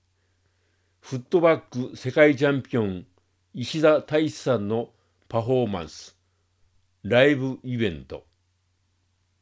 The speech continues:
森町小学校五年生の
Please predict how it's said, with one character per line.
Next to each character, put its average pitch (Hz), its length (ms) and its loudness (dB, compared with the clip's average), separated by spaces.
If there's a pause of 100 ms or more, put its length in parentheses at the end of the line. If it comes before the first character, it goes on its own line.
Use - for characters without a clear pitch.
(160)
森 127 240 0
町 156 200 2
小 151 280 0
学 143 240 4
校 120 360 0
五 110 200 -2
年 147 200 2
生 110 320 -2
の 104 300 -4